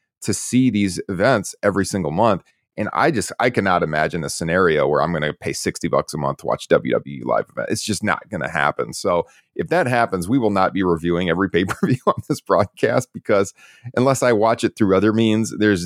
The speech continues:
zero chance I would pay monthly for these shows. I mean, how about you?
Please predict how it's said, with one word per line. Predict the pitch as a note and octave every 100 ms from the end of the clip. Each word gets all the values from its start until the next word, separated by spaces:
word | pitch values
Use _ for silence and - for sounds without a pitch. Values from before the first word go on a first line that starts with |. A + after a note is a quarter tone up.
| E2+
zero | E2+ F2+ A#2+ A2+ G2
chance | - F2+ E2 D2
I | - F2
would | F2+ E2
pay | E2+ D#2+ D2+ C#2 - F#2+
monthly | G2 G#2+ A2+ - G2 D2 C#2+ F#2
for | - F2
these | B1+ C#2
shows. | - G#1 - - -
I |
mean, | F#2
how | F2 F2
about | D2+ D2+
you? | C2+ C#2